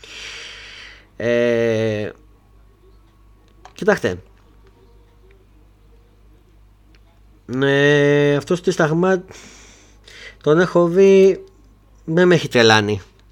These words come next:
Έχω μια άποψη στα παιχνίδια, δεν με έχει τρελάνει. Επίσης έχω να πω ότι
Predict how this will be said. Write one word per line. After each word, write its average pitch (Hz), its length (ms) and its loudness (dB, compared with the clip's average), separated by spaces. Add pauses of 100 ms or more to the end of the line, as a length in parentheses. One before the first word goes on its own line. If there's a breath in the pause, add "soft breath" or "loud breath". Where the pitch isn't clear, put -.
(180)
Έχω 139 240 -4
μια 123 220 -4
άποψη 110 240 -12
στα 120 140 -6
παιχνίδια, 160 600 -4
δεν 147 180 0
με 147 80 0
έχει 127 140 -4
τρελάνει. 104 600 -4 (1800 loud breath)
Επίσης 220 560 -2
έχω 247 200 -2
να 240 160 2
πω 226 140 4
ότι 240 260 0